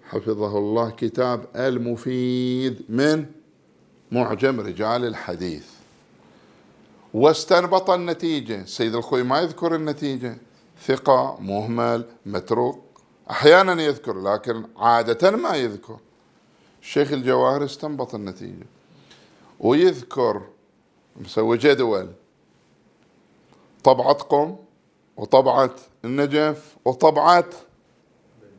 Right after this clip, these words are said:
بيروت، ويذكر الصفحة ورقم،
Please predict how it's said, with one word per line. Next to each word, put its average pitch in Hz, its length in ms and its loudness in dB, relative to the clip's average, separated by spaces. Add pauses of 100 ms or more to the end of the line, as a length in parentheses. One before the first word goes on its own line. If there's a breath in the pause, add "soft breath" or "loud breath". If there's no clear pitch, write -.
(400)
بيروت، 123 640 4 (680 soft breath)
ويذكر 139 720 0
الصفحة 143 480 0
ورقم، 147 320 -2